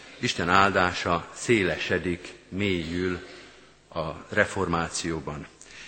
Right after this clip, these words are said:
Egy teológiai felismerésből, ami szinte egyetlen mondatba összefoglalható volt, az igaz ember pedig hitből él,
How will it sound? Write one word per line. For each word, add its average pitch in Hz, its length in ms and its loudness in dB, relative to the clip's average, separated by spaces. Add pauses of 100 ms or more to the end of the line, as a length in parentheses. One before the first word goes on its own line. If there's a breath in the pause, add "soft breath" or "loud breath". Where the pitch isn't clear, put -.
Egy 76 140 -8
teológiai 117 640 4
felismerésből, 104 1120 -2 (140)
ami 92 180 -2
szinte 101 340 -2
egyetlen 104 500 2
mondatba 87 460 -2
összefoglalható 82 1040 -4
volt, 95 420 -4 (100)
az 85 200 -8
igaz 95 280 -2
ember 78 460 -6 (100)
pedig 78 280 -4
hitből 87 600 -4
él, 107 340 0